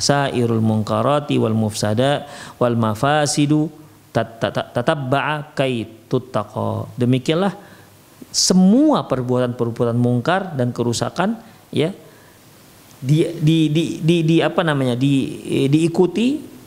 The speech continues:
<clears throat> ya, agar di, diperhatikan agar si anak bisa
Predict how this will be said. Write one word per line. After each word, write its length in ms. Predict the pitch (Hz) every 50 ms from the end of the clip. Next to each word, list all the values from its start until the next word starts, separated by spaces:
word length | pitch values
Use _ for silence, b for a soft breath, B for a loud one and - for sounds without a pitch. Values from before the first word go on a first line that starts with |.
| - - -
<clears throat> 400 | 208 220 214 208 196 160 123 107 - 120 143
ya, 80 | 170 214 - B B B B B B -
agar 520 | 127 123 120 143 156 185 196 190 - - - - - - - -
di, 320 | - 131 147 151 147 143 139
diperhatikan 800 | 143 165 165 - 165 160 180 170 185 185 185 233 240 226 - 165
agar 240 | 139 127 127 127
si 160 | 120 - - -
anak 320 | - 139 156 160 143 131
bisa 400 | 127 123 - 170 202 190 -